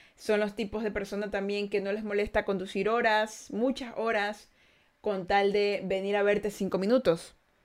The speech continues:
¿ya? Son las mismas personas que también no les disgusta para nada trabajar de sol a sol para poder darte algo, para poder mantenerte o poder ayudarte, ¿ya?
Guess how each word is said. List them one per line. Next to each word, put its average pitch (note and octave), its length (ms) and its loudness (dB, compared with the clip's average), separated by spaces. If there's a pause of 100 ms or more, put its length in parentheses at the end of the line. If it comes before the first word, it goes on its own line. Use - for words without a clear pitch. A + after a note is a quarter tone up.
(320)
¿ya? F#3+ 380 6 (420)
Son A3+ 200 0
las A#3 140 0
mismas A#3 320 -2
personas A3+ 460 -2
que A#3+ 100 -2
también G3+ 480 0
no G3 100 0
les G3+ 160 -2
disgusta G3+ 840 -4 (180)
para F#3 180 -2
nada G#3 480 0 (380)
trabajar G#3 640 6
de A#3 80 2
sol G#3+ 240 0
a F#3+ 60 0
sol G#3+ 460 -4 (720)
para G3+ 280 2
poder G3+ 460 2
darte G3+ 580 2
algo, F#3+ 580 4 (580)
para G3 340 2
poder G3 580 -2
mantenerte G3 880 -2
o - 100 -2
poder F#3+ 240 -4
ayudarte, F3+ 760 -6 (560)
¿ya? F#3+ 260 0